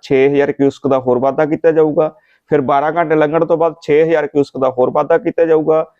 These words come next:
ਕਰਦੇ ਕਰਾਉਂਦੇ ਇੱਕੀ ਅਗਸਤ ਦੀ ਸਵੇਰ ਤੱਕ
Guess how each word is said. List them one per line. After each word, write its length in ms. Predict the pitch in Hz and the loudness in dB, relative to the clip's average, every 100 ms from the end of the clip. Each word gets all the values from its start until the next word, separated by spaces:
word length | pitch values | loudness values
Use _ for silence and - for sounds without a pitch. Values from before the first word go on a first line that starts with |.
| _ _ - | _ _ -2
ਕਰਦੇ 380 | 160 147 185 | -2 0 0
ਕਰਾਉਂਦੇ 500 | 185 165 151 160 170 - | 2 0 0 0 -2 -2
ਇੱਕੀ 600 | 165 - - 180 180 165 _ _ _ 156 | -4 -2 -2 0 2 -2 _ _ _ -4
ਅਗਸਤ 400 | 139 143 143 151 | -2 -2 -2 0
ਦੀ 160 | 156 | 0
ਸਵੇਰ 340 | 151 135 127 123 | 2 2 2 2
ਤੱਕ 540 | 139 135 - 139 147 | -2 -2 0 0 0